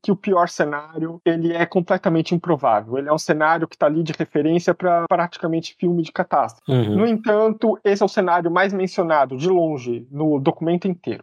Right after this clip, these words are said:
Speaker 2: Nossa.
Speaker 1: Hoje o nome disso é S S P cinco traço oito ponto cinco, nesse novo A R. É, até então ele era conhecido como R C P oito ponto cinco. Eu volto nele depois. Ele é o pior cenário de todos, e ele é irreal,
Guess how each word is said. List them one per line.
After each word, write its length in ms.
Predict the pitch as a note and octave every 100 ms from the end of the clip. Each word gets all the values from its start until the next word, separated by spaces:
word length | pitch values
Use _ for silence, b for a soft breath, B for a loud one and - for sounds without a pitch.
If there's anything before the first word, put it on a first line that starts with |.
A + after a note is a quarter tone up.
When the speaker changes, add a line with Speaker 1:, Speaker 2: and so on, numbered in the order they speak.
| _
Speaker 2:
Nossa. 480 | C#3 B2+ C3 - B2+ _ -
Speaker 1:
Hoje 280 | F#3+ A3+
o 60 | F3
nome 260 | E3+ E3 D#3+
disso 360 | F3+ F#3 F3
é 280 | D#3+ D#3 D3 -
S 260 | F#3 F#3+
S 220 | D#3 - D#3+
P 400 | - F3 G3+ - -
cinco 520 | G#3 G3+ G3+ A3 A3 _ -
traço 480 | F3+ E3+ E3+ - E3+
oito 180 | F3 E3+
ponto 240 | - E3
cinco, 440 | - - B2+ A#2 B2
nesse 280 | C3+ C#3 C#3+
novo 640 | C3+ C3 B2+ B2+ A#2+ A#2 A#2+
A 120 | B2+
R. 280 | G#2 G2+ A#2
É, 140 | A#2
até 240 | C#3+ - F#3
então 420 | F#3 - F3 F3+
ele 140 | F3
era 160 | D#3+ D#3+ -
conhecido 400 | - D#3 - D#3+
como 320 | - E3+ D#3 D#3+
R 160 | E3+
C 180 | E3+ D#3+
P 360 | - D#3 D3+ -
oito 240 | D3+ D3+
ponto 240 | - D3 -
cinco. 240 | - G#2+ _
Eu 140 | C#3+
volto 340 | C3+ D3 C#3 C#3
nele 240 | C3 B2+
depois. 300 | C3+ B2 - _
Ele 160 | E3+ F#3+
é 20 |
o 140 | F3
pior 340 | - - F#3+ G#3+
cenário 460 | - D#3+ D3 C#3
de 140 | B2+ -
todos, 420 | C3 C3 F3+ -
e 100 | D#3+
ele 160 | F3 F3
é 80 | E3+
irreal, 600 | A#3 C#4+ C3 B2+ D#3